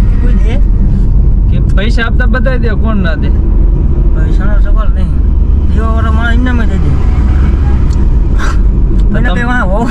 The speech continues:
Speaker 1: નથી.
Speaker 2: હે?
Speaker 1: આમાં વાંહે પાંચ જણા ખાવા વાળા કરે.
Speaker 2: તમારા લગ્ન થઈ ગયા?
Speaker 1: એકલામાં.
Speaker 2: ચિયા ગામ
Speaker 1: છોકરો
Speaker 2: થી?
Speaker 1: હોય નાનો, પાતળી.
Speaker 2: એક છોકરો?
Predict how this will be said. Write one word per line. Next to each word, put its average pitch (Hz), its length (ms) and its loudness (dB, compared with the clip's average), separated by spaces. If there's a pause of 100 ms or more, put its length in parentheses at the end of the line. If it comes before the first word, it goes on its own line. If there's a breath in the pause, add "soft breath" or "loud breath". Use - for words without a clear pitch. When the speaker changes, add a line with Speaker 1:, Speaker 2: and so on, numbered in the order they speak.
(100)
Speaker 1:
નથી. 240 180 -2
Speaker 2:
હે? 196 960 0
Speaker 1:
આમાં 208 180 -2
વાંહે 214 320 -2
પાંચ 226 160 0
જણા 247 180 0
ખાવા 269 280 -2
વાળા 233 240 -2
કરે. 147 240 -2 (680)
Speaker 2:
તમારા 165 140 0
લગ્ન 185 320 -2
થઈ 185 140 0
ગયા? 196 140 0
Speaker 1:
એકલામાં. 185 420 0 (880)
Speaker 2:
ચિયા 202 220 -2
ગામ 185 100 -2
Speaker 1:
છોકરો 185 220 -2
Speaker 2:
થી? 180 40 -2
Speaker 1:
હોય 175 100 -4
નાનો, 165 200 -2 (160)
પાતળી. - 340 0 (320)
Speaker 2:
એક 185 160 0
છોકરો? 196 380 0